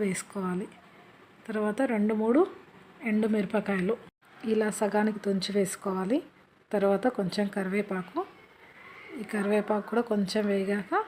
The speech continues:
కొంచెం పసుపు, ఇవన్నీ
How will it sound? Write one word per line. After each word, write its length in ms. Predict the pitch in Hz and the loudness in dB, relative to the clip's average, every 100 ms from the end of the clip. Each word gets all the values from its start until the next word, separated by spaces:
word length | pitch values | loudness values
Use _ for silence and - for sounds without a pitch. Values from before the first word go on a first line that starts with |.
| - - - - - - - - - - - - - - - - - - | -6 -20 -20 -20 -20 -20 -20 -18 -14 -12 -14 -16 -18 -20 -20 -20 -20 -4
కొంచెం 360 | 233 208 - 254 277 | 0 0 2 2 2
పసుపు, 420 | 208 180 - - 214 - - - - - - - _ _ _ - - - - 220 | -2 -6 -8 -8 -8 -10 -20 -20 -20 -20 -20 -20 _ _ _ -20 -20 -20 -10 -6
ఇవన్నీ 340 | 202 202 214 | -2 2 4